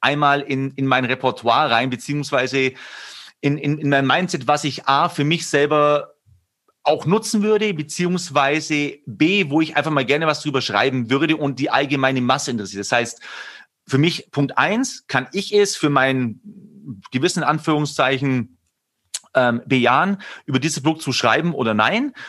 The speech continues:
Und in diesem Zusammenhang wiederum, sage ich mal, ist es auch für die breite Masse gedacht. Also ich schreibe, ich würde jetzt zum Beispiel nichts machen, wo ich sage, okay, es ist jetzt eine spezielle Nische, die weder für mich passt, noch für meine Leser passt. Ja, wenn es um meinen Blog zum Beispiel bei einer Veröffentlichung geht natürlich.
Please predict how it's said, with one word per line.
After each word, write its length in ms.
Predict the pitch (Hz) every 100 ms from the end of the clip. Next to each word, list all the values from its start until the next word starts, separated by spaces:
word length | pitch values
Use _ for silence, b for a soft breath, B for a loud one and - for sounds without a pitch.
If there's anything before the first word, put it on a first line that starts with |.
| B
Und 200 | - 147
in 160 | 143 120
diesem 240 | 156 220
Zusammenhang 440 | 180 175 185 185 185
wiederum, 300 | 180 175 170
sage 200 | 165 156
ich 80 | 156
mal, 220 | 151 143
ist 180 | 156 160
es 100 | 151
auch 200 | 151 151
für 100 | 151
die 80 | 131
breite 320 | - 135 135
Masse 280 | 127 147 135
gedacht. 380 | 110 87 - -
Also 160 | 110
ich 120 | 131
schreibe, 240 | - 135 139
ich 180 | 135 143
würde 160 | 147
jetzt 160 | 139 -
zum 80 | 143
Beispiel 240 | 131 135
nichts 260 | 151 165 147
machen, 300 | 135 143 147
wo 80 |
ich 100 | 139
sage, 220 | 135 131 135
okay, 420 | 113 156 170 175 B B B B -
es 200 | 160 -
ist 160 | 151
jetzt 180 | 160 156
eine 100 | 143
spezielle 480 | - 135 - 147 143
Nische, 460 | 143 156 196 185 160
die 260 | 147 147
weder 180 | 143 156
für 120 | 147
mich 220 | 147 175
passt, 300 | - 170 170
noch 120 | 143 147
für 100 | 139
meine 200 | 127 113
Leser 320 | 127 180 190
passt. 460 | - 208 220 - -
Ja, 320 | 117 131 180 B B B
wenn 120 | 131
es 120 | 135
um 80 | 143
meinen 120 | 127
Blog 200 | 131 151
zum 100 | 175
Beispiel 220 | 160 160
bei 60 | 160
einer 120 | 156
Veröffentlichung 480 | 156 143 160 160 160
geht 180 | 151 160
natürlich. 520 | 160 170 170 180 -